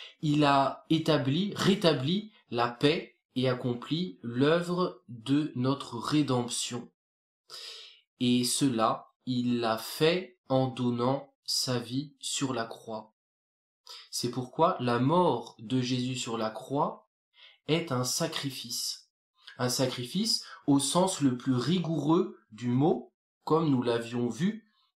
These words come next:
dans un, dans une partie précédente. Jésus, victime véritable. Et non seulement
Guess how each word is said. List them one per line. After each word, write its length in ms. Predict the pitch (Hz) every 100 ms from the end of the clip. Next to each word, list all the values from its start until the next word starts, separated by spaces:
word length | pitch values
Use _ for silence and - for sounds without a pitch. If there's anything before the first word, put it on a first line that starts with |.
| _ _ _ _ _ _ _ - - -
dans 420 | 120 131 160 -
un, 440 | 123 120 104 92 - _ _
dans 180 | 123 120
une 180 | 123 123
partie 520 | 123 - 196 202 - _ _ _
précédente. 840 | - 160 156 139 127 120 - - - _ _ - - _
Jésus, 640 | 107 127 120 - 196 214 - _ _ _
victime 920 | 107 123 185 - - 190 208 214 220 -
véritable. 920 | 123 160 147 135 135 117 117 - -
Et 100 | 135
non 160 | 170 190
seulement 720 | - 190 175 165 151 -